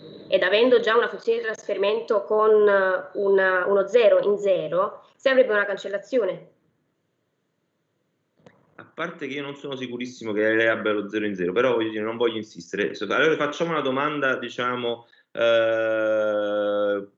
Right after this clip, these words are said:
Speaker 2: generica. Io ho un impianto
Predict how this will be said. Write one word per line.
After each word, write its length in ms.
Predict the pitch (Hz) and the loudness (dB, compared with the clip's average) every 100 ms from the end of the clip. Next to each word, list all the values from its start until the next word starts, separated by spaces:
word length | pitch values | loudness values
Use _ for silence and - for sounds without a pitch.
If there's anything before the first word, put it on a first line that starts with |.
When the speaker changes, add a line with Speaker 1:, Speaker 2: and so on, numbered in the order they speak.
| _ | _
Speaker 2:
generica. 520 | 101 113 90 85 95 | -2 -2 -2 -4 -6
Io 200 | - 170 | -4 0
ho 320 | 139 107 - - - | 0 -2 -6 -16 -12
un 80 | 117 | -8
impianto 1000 | 196 196 208 208 208 - 233 240 - | -6 -2 -2 -2 -6 -6 -6 -6 -12